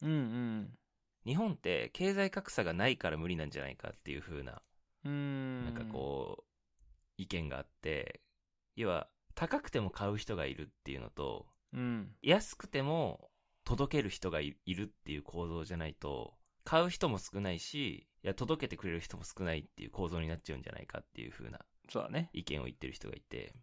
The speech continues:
Speaker 2: そう、あ、確かにそうだなと思って。
Speaker 1: うん。
Speaker 2: プラス、なんか、コンビニとかさ、ファミレスとか、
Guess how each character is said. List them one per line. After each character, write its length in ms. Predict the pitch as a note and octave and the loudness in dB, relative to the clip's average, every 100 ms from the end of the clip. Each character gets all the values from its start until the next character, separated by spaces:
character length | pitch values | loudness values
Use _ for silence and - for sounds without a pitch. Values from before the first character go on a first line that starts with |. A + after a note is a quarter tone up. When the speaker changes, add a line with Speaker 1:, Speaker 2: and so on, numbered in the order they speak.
| _ _ | _ _
Speaker 2:
そ 320 | - F2 C#2 - | -8 -4 -4 -4
う、 40 | |
あ、 60 | E2 | -4
確 240 | - D#3 | -4 -4
か 60 | C#2+ | -6
に 80 | C2+ | -6
そ 120 | D2+ | -6
う 40 | |
だ 100 | - | -6
な 120 | G1+ G1+ | -10 -12
と 60 | - | -14
思 100 | - | -16
っ 20 | - | -10
て。 280 | - - - _ _ _ - | -10 -10 -16 _ _ _ -6
Speaker 1:
う 60 | |
ん。 400 | A2+ G#2+ G2 F2+ G#2 - | -2 -2 -4 -8 -12 -2
Speaker 2:
プ 80 | D#3 | 2
ラ 80 | |
ス、 480 | F#3 G3+ F3 F2+ G#1+ - | 2 0 0 0 -2 -4
な 80 | F#2 | -2
ん 20 | |
か、 240 | - - - - | 0 -4 -4 -12
コ 140 | - | 0
ン 100 | G3+ | 0
ビ 100 | G#3+ | 2
ニ 120 | G3+ G3 | -2 -4
と 100 | G#3 | -4
か 100 | - | -4
さ、 220 | D2+ D#2 | -2 -2
フ 60 | G2+ | -2
ァ 60 | |
ミ 100 | A2+ | -2
レ 80 | B2 | -4
ス 100 | - | -6
と 100 | - | -8
か、 440 | - D2 C2 - | -2 0 0 -2